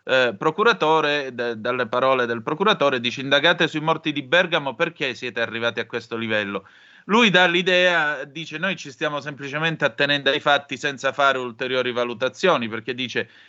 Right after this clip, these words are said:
"Noi cercavamo e cerchiamo di capire qual è stata la prima risposta delle autorità sanitarie alla pandemia,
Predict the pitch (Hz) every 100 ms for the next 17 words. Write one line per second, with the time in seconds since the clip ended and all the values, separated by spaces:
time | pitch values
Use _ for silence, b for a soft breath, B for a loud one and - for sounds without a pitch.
0 | b 147 196 185 160 165 160 185 170 143
1 | 147 - 160 147 175 175 185 175 143 139
2 | 135 160 147 131 127 131 139 127 127 -
3 | 139 - 120 120 123 120 127 120 139 123
4 | 123 120 131 120 110 110 131 147 170 135
5 | 117